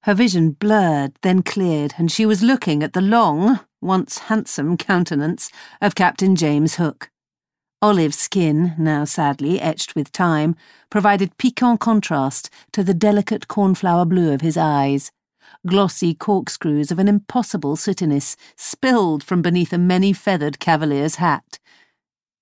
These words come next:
"Do you dye your moustaches as well?" Hook tittered. "Splendid. I knew I could count on you to recover quickly." He smiled, a sickeningly insincere smile.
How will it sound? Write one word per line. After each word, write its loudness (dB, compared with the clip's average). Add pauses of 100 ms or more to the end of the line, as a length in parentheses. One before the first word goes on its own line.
(180)
"Do -10
you -4
dye 2
your 2
moustaches 0
as -8
well?" -6 (600)
Hook -2 (300)
tittered. -2 (400)
"Splendid. 2 (440)
I 4
knew 6
I 2
could -2
count 2
on 4
you 4
to 0
recover 2
quickly." -2 (520)
He 0
smiled, 0 (240)
a -2
sickeningly -2
insincere 0
smile. -2